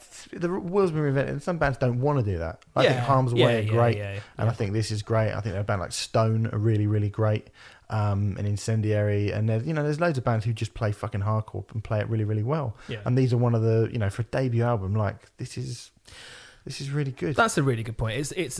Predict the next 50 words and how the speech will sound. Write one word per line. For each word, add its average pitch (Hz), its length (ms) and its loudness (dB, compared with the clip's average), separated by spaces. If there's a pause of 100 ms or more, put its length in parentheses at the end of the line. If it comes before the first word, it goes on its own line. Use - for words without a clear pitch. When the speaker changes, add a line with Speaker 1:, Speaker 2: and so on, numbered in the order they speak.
(120)
Speaker 2:
it's - 400 -10
a 151 80 -2
very 127 400 2
strong 110 340 -4
debut 107 300 -4
album, 104 260 -4
and 175 100 0
let's 127 140 2
be 95 80 -6
Speaker 1:
Yeah. - 80 2
Speaker 2:
honest, 98 240 -4
it's 127 100 -8
better 110 240 -2
than 104 160 -8
Code 107 240 -4
Orange's 95 460 -8
debut 98 300 -10
album, 101 320 -6
in 95 80 -8
my 98 180 -8
opinion. 104 460 -6 (560)
Speaker 1:
Uh, 76 420 -8
Speaker 2:
The 285 60 -6
Speaker 1:
yeah. 330 100 2
Speaker 2:
Code 110 220 0
Orange 101 200 -4
Kids 294 120 0
Speaker 1:
Meh. 294 180 0 (260)
Speaker 2:
record. - 180 -4
Speaker 1:
Yeah, 349 100 0 (420)
maybe. 220 400 -2
Speaker 2:
Um, 110 380 0
but 123 100 -2
then 104 220 -6
Code 104 180 -4
Orange 101 180 -8
Kids - 220 -10
were, 101 80 -8
what, 95 380 -10
fucking 101 220 -12
sixteen - 460 -10
when 90 100 -12
they 107 80 -6
did 123 40 0
Speaker 1:
Yeah, 107 220 4
Speaker 2:
that, 107 80 0
which 104 80 -2
Speaker 1:
yeah. 120 80 -4
Speaker 2:
is 104 80 -6
ridiculous. - 640 -12